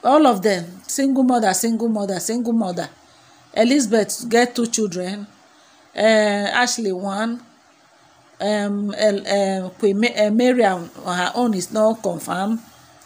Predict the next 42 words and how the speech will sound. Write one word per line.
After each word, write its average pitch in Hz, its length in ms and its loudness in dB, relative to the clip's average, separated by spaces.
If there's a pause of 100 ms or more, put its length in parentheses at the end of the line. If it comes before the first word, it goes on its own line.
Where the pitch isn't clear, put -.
(240)
but 190 200 -2
people 240 240 0
say 220 200 4
she 202 180 0
get, 196 360 -2
we 180 80 -8
no 214 200 -2
know 208 300 -2
because - 880 -4
it - 80 -14
has 190 180 -4
not 226 180 2
been 208 140 4
confirmed. 196 540 -4 (140)
Some 202 180 -2
people 254 220 -2
wey 226 140 4
know 226 140 2
and 185 140 -4
say 214 280 4 (560)
nothing 233 280 2
like 175 200 2
that, 196 200 4
she 208 120 0
has 175 120 -4
not 214 180 -2
been 180 160 0
married 202 300 0
before, 180 300 -4
she 180 140 -2
never 208 640 -2
born 190 260 -4
before. 185 500 -4 (1160)
Then, 247 600 2 (140)
the 226 120 -2
one 311 220 2
be 277 80 2
say 285 180 0
that 233 160 2
they 208 120 0
call 254 580 0
Tope, 240 280 -6